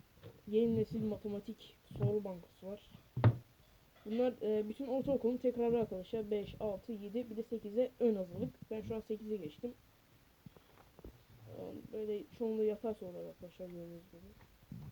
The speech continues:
Hepsi yatay diyebilirim. Ben bunu bayağı bir bekledim. Yani kırtasiyede daha gelmemiş. Neredeyse iki üç gün bekledim. Sabırsızlıkla. Ve sonunda geldi.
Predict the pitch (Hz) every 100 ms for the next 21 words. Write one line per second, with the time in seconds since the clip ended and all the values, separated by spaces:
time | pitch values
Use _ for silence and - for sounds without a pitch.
0 | - - - - - - - - - -
1 | - - 247 - 208 190 220 202 202 202
2 | 190 185 - - - - - - - -
3 | - - - - - - - - - -
4 | - - - - 208 247 294 277 294 302
5 | 269 277 277 294 330 320 - 208 208 226
6 | 240 - 254 262 294 277 285 285 302 254
7 | 254 294 - 233 233 240 269 247 - 269
8 | - - 269 254 254 269 269 302 - -
9 | - - - - - 233 220 214 220 208
10 | - 247 285 - - - - - - -
11 | - - - - - - 220 220 - 220
12 | 208 190 190 190 180 170 160 170